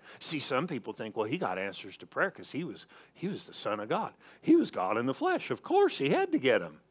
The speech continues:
Do you know the Bible didn't say that? Matter of fact, we know because we looked at it before, Jesus didn't get answers to some things.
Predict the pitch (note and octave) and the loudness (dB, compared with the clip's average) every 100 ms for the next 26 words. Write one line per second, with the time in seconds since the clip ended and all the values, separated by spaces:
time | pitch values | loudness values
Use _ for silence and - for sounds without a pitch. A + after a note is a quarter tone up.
0 | _ _ _ _ _ _ - C3 D3+ C3+ | _ _ _ _ _ _ -8 0 2 4
1 | B2 A#2 A#2 A2+ A#2+ A2 A#2+ A2+ D#3 A3 | 4 4 4 2 -4 -2 -2 -2 -4 -6
2 | - - E3 F3+ F3 D#3 F#3 G3 D3 D3+ | -12 -2 6 8 8 8 8 8 4 -2
3 | E3 D#3 G3+ D3 C#3 C#3+ A#2+ A#2+ C3 D#3 | 2 4 6 4 2 -2 -2 -2 0 2
4 | C#3 B2 A#2 A#2 _ _ _ _ _ _ | 4 4 4 0 _ _ _ _ _ _
5 | - B2 A2+ F3+ G#3+ C3+ B2 - - - | -8 -2 0 6 6 6 2 -6 -12 -4
6 | F3 E3 C#3+ - G#3 B3+ C3+ A#2+ G#2+ G2 | -2 0 -2 0 0 0 0 2 0 -2
7 | F2+ - F2 - G2+ - F2 E2+ D#2 D2+ | -6 -10 -12 -12 -10 -8 -10 -12 -16 -16
8 | - | -20